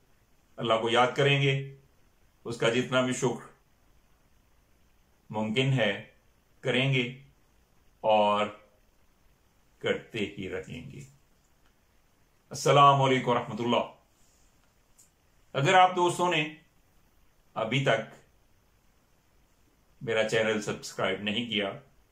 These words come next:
तो सब्सक्राइब कर लीजिए, बेल आइकन को भी दबा दीजिएगा ताकि मेरी हर नई आने वाली वीडियो बर वक्त आप तक पहुंच पाए। शेयर भी कीजिएगा और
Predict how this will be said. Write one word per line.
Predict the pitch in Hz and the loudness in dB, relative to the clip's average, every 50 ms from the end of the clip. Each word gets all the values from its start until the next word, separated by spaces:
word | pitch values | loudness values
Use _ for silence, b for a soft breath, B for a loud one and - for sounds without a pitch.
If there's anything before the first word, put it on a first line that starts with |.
| _ _ _ _ _ _ _ _ _ _ _ _ _ _ _ _ _ _ _ _ _ _ _ _ _ _ _ _ _ _ - | _ _ _ _ _ _ _ _ _ _ _ _ _ _ _ _ _ _ _ _ _ _ _ _ _ _ _ _ _ _ -14
तो | - 90 87 87 - - _ _ _ _ _ _ _ _ _ _ _ _ _ _ _ _ _ _ _ _ _ _ _ _ _ | -12 -12 -12 -14 -16 -20 _ _ _ _ _ _ _ _ _ _ _ _ _ _ _ _ _ _ _ _ _ _ _ _ _
सब्सक्राइब | - - - - 120 - - - - - - 101 98 95 - - - - | -20 -18 -14 -14 -14 -14 -14 -16 -12 -6 -4 -4 -4 -4 -6 -10 -10 -6
कर | 104 101 95 | -4 -4 -2
लीजिए, | 110 113 117 107 - - 113 110 110 110 110 110 - - _ _ _ _ _ _ _ _ _ _ _ _ _ _ _ _ _ _ - | -2 -4 -4 -4 -6 -6 -4 -4 -4 -4 -6 -8 -12 -20 _ _ _ _ _ _ _ _ _ _ _ _ _ _ _ _ _ _ -16
बेल | - 107 127 120 120 123 117 | -8 -2 0 2 2 4 4
आइकन | 113 113 113 - 123 120 117 107 | 2 2 0 0 -2 -4 -2 -2
को | 117 110 | -2 -2
भी | 104 107 107 | -2 -2 -2
दबा | 104 104 107 110 107 | -2 0 2 2 2
दीजिएगा | 107 110 110 104 110 110 104 107 107 107 104 - - - _ _ _ _ _ _ _ _ _ _ _ _ _ _ _ _ _ - | 0 -2 -6 -4 -4 -4 -2 -2 -2 -2 -4 -6 -10 -20 _ _ _ _ _ _ _ _ _ _ _ _ _ _ _ _ _ 0
ताकि | 131 123 131 135 143 | 2 2 4 4 2
मेरी | 139 135 135 135 139 139 | 2 2 2 2 2 4
हर | 135 143 147 139 | 4 4 2 2
नई | 135 135 131 131 | 2 0 2 2
आने | 127 123 120 123 120 | 2 2 4 2 2
वाली | 120 120 117 117 113 | 2 2 2 0 0
वीडियो | 117 117 113 110 113 107 104 107 - - _ _ - - | -2 -2 -2 -2 -2 -2 -2 -4 -6 -12 _ _ -8 -4
बर | 127 113 | -2 0
वक्त | 120 127 127 - - - | 2 2 2 2 2 2
आप | 107 104 - - | 2 2 2 0
तक | 120 - - - | -4 -4 -4 -2
पहुंच | 117 117 123 120 | -2 -2 -2 0
पाए। | 123 120 113 117 123 139 - - - - _ _ _ _ _ _ _ _ _ _ _ _ _ _ _ _ _ _ _ _ _ _ _ _ _ _ _ _ _ _ _ _ _ _ _ _ _ - | 2 2 2 2 0 -2 -6 -14 -20 -20 _ _ _ _ _ _ _ _ _ _ _ _ _ _ _ _ _ _ _ _ _ _ _ _ _ _ _ _ _ _ _ _ _ _ _ _ _ -18
शेयर | - - 127 123 113 | -10 -4 -2 0 0
भी | 110 123 135 | 0 0 -2
कीजिएगा | 135 139 135 135 - 147 160 160 156 151 139 131 | 0 0 0 0 0 0 0 0 2 2 4 4
और | 117 117 113 110 | 4 4 4 2